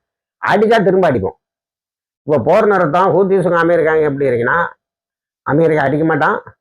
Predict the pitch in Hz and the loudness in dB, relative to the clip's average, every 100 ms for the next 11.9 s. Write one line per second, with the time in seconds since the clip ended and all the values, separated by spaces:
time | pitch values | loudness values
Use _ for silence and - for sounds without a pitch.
0 | _ _ _ _ - 165 165 190 165 160 | _ _ _ _ -2 0 0 0 -2 -4
1 | 151 131 113 107 90 78 - - - 123 | -4 -2 -2 -4 -6 -10 -12 -12 -6 -4
2 | 127 101 - - _ _ _ 135 139 131 | -2 -2 -6 -14 _ _ _ -2 0 0
3 | 123 - 127 170 180 156 151 - 147 160 | -2 -2 -2 0 2 2 0 0 -2 0
4 | 160 135 131 139 143 131 131 175 131 127 | -2 -2 -2 0 0 0 -2 -2 -2 -2
5 | 113 123 143 120 101 113 113 101 104 107 | -2 -2 -2 -4 -6 -4 -4 -2 -2 -2
6 | - 117 123 113 107 110 107 101 98 90 | -2 -2 0 -2 0 0 0 0 -2 -2
7 | 151 214 _ _ _ - 156 160 160 143 | -2 -4 _ _ _ -4 -4 0 0 2
8 | 160 143 180 190 165 156 160 147 190 190 | 0 0 0 2 2 2 2 0 0 2
9 | 175 170 180 165 147 127 147 - 160 156 | 2 2 0 0 0 0 -2 0 -2 0
10 | 156 147 143 156 165 139 123 117 123 151 | 0 0 0 0 0 -2 -2 -4 -2 -2
11 | - 143 131 143 123 95 92 117 156 | 0 0 0 0 -2 -2 -2 0 -2